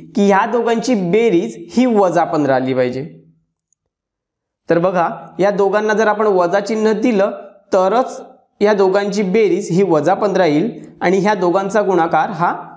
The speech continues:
अधिक चोपन्न येईल. म्हणजे आपल्याला जोडी मिळाली वजा नऊ आणि वजा सहा. ती आता आपण पुढच्या पायरीमध्ये भरून घेऊयात.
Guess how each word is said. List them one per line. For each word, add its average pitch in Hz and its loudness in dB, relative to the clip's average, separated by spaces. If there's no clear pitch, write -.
अधिक 180 0
चोपन्न 135 -2
येईल. 117 -2
म्हणजे 170 4
आपल्याला 190 2
जोडी 185 2
मिळाली 196 2
वजा 165 2
नऊ 196 0
आणि 165 0
वजा 147 0
सहा. 117 -4
ती 196 4
आता 190 0
आपण 202 -2
पुढच्या 196 0
पायरीमध्ये 185 0
भरून 156 0
घेऊयात. 117 0